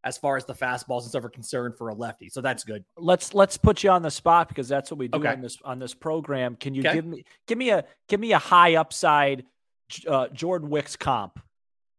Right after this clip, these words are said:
Speaker 2: for, for
Speaker 1: Oh.
Speaker 2: our listeners? If, if, if everything were to go well, because you watch more pitching than, than Matt and I
Speaker 1: Oh my
Speaker 2: combined
Speaker 1: gosh.
Speaker 2: times ten, give us a, give us a,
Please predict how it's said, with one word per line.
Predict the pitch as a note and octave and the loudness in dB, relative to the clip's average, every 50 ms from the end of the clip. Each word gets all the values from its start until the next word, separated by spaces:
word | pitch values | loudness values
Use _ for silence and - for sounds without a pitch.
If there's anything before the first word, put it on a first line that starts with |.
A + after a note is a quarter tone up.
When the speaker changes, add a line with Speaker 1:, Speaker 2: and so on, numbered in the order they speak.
| _ - | _ -6
Speaker 2:
for, | - D#3+ C#3 C#3+ | -4 -2 -2 -2
for | C#3 C#3+ D3 C#3 | 0 2 4 4
Speaker 1:
Oh. | |
Speaker 2:
our | C3 C3 B2 | 4 4 2
listeners? | B2 A2+ - - A2+ A2 G2+ G2+ G2 B2 | 0 -4 -6 -8 -10 -10 -10 -10 -10 -10
If, | A#2+ | -6
if, | - E3 C#3+ - - _ _ | -4 -6 -6 -6 -10 _ _
if | - E3+ - - | 0 2 4 4
everything | G3 G#3+ A#3+ A#3+ - - A3+ G#3+ G3 | 4 4 2 0 -2 0 -2 0 0
were | G3+ G3 | -2 -2
to | F3+ D3+ | -2 -4
go | C3 C3+ D#3+ E3 E3 | -4 -2 0 2 2
well, | D#3+ D3 D3+ D#3 D#3 D3 C#3+ C#3 C3 B2+ A#2+ A#2 - _ | 2 2 2 4 6 6 6 6 4 2 0 -4 -6 _
because | B2 - B2+ A#2 B2+ | -12 -12 -12 -10 -10
you | D#3+ E3+ | -10 -2
watch | E3 E3 D#3+ D3+ - - - | 0 2 2 0 0 -6 -10
more | C#3+ D3+ D3 | -8 -8 -8
pitching | D3 D3 E3 D#3+ C3 - D3+ C#3+ C#3 | -8 -8 -10 -12 -10 -12 -14 -14 -12
than, | C3+ B2+ B2 - - | -14 -16 -16 -12 -12
than | B2+ B2 B2 | -12 -10 -6
Matt | C3 C3+ C#3+ D3 - | -2 0 0 0 0
and | C#3+ C#3 | 0 0
I | C#3 C#3 | 0 0
Speaker 1:
Oh | C3 C3 | 0 -2
my | |
Speaker 2:
combined | B2 A#2 A#2 C3 C3 C3+ C3+ C3 B2+ A2 | -4 -2 0 0 2 2 0 -2 -4 -8
Speaker 1:
gosh. | G2+ | -8
Speaker 2:
times | C#3 B2+ A#2+ A#2 - - - | -8 -8 -8 -10 -12 -14 -10
ten, | - D3 C#3 C3 B2 A#2 A2+ A2 G#2 _ _ _ _ _ _ _ _ _ _ _ _ _ _ _ _ _ _ _ _ _ _ _ - | -6 -4 -4 -4 -4 -6 -8 -10 -16 _ _ _ _ _ _ _ _ _ _ _ _ _ _ _ _ _ _ _ _ _ _ _ -4
give | G#3 G#3+ G3+ | -2 -2 -2
us | G3 - - | -4 -2 -2
a, | F#3+ E3 D3 C#3 C#3+ | -2 -2 -2 -4 -6
give | G#3 G3+ | -6 -6
us | G#3+ F#3+ - | -6 -6 -6
a, | F#3+ E3 | -6 -6